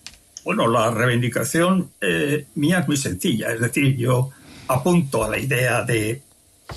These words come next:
la compañera de Asufin en el, en una cosa que ya se solicitó delante de mí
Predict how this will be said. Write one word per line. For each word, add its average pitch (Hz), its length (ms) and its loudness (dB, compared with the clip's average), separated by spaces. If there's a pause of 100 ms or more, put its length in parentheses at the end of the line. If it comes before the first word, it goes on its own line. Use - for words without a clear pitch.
(460)
la 135 180 0
compañera 127 580 0
de 110 220 0
Asufin 208 680 0 (540)
en 151 220 0
el, 147 300 -2 (100)
en 160 260 0 (140)
una 180 180 2
cosa 180 240 0
que 160 140 2
ya 190 100 2
se 175 160 0
solicitó 135 480 0
delante 139 320 2
de 143 140 2
mí 190 240 0